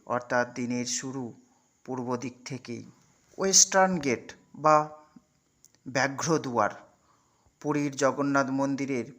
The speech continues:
পশ্চিম দিকে দরজাটি হলো ব্যাঘ্র দুয়ার। এই দরজার দুই দিকে দুটি বাঘের মূর্তি রয়েছে। বাঘ হলো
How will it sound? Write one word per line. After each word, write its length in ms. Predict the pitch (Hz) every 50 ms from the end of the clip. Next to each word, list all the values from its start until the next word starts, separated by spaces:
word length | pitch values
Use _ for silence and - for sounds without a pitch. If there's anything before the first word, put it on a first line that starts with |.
| _
পশ্চিম 480 | - 127 135 - - - 147 143 143 143
দিকে 400 | 131 135 131 131 - 123 117 120 - _ _ _ - -
দরজাটি 520 | 123 131 127 123 123 139 135 135 139 131
হলো 240 | 139 135 131 135 123
ব্যাঘ্র 440 | 127 127 120 117 123 - 151 147 135
দুয়ার। 320 | 135 123 113 110 101 95 - - - _ _ _ _ _ _ _ - _ _ _ _ _ _ -
এই 220 | - 127 135 131
দরজার 540 | 123 135 131 131 127 123 143 135 120 113 110 123 - - _ _ _ _ -
দুই 280 | - 123 131 135 135 131
দিকে 320 | 131 135 127 - 143 139
দুটি 340 | 131 135 127 131 135 131 131
বাঘের 480 | 131 127 117 123 127 143 143 135 123 123
মূর্তি 400 | 123 127 120 - - - 127 123
রয়েছে। 520 | 123 117 113 113 113 - - 110 92 - _ _ _ _ _ _ _ _ _ _ _ _ _ _ _ -
বাঘ 400 | - 127 123 123 127 127 127 -
হলো 420 | 147 139 131 127 117 117 -